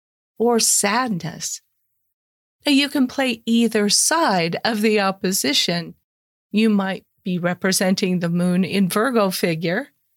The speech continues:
but you might also be the Neptune figure who is a little bit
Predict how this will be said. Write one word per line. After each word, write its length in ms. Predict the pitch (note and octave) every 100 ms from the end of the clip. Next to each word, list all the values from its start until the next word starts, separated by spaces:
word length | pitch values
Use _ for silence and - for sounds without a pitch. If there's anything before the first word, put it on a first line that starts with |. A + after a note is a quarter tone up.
| _
but 180 | A#3+ A#3
you 140 | C4 B3+
might 380 | B3 G3+ A3
also 440 | - G#3+ A3 G#3 A3
be 680 | F3+ G#3+ C4 A#3 F3 F3+ F3+ _
the 200 | G3 G3 - _ -
Neptune 560 | G#3 G4 - C4+ F#3+
figure 560 | - E3 D#3+ D3+ D3 - _ _ _ -
who 160 | G3+
is 200 | F#3 A3+
a 60 | A#3+
little 240 | A3 A#3+
bit 220 | G#3+ A3